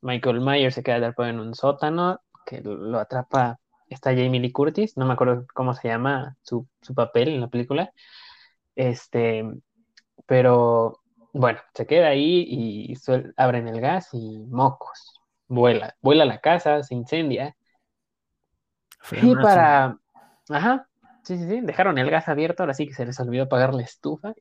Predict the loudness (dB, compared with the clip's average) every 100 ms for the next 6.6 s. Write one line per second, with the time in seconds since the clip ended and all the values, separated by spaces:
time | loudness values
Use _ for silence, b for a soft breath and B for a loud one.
0 | _ -12 -10 -4 -4 -4 -12 -14 _ _
1 | _ -4 0 -2 -4 _ _ b b b
2 | _ _ _ _ _ _ -2 0 2 0
3 | -2 -4 -8 -16 _ _ -6 -4 -4 -4
4 | -6 -8 -14 _ _ _ _ 4 6 6
5 | 4 2 2 0 0 0 2 0 -2 -6
6 | -8 0 2 2 -2 _